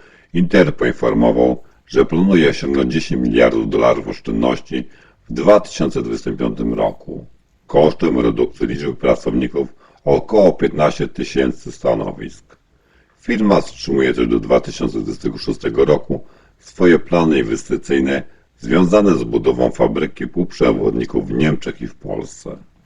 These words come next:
Przypomnijmy, że centrum Intela w Gdańsku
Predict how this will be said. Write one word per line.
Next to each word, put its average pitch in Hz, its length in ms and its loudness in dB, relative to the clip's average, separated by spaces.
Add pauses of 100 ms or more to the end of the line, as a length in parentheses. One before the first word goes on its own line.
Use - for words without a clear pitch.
(400)
Przypomnijmy, 95 800 6
że - 200 0
centrum 92 520 2
Intela 57 380 2
w 50 60 -6
Gdańsku 58 760 -2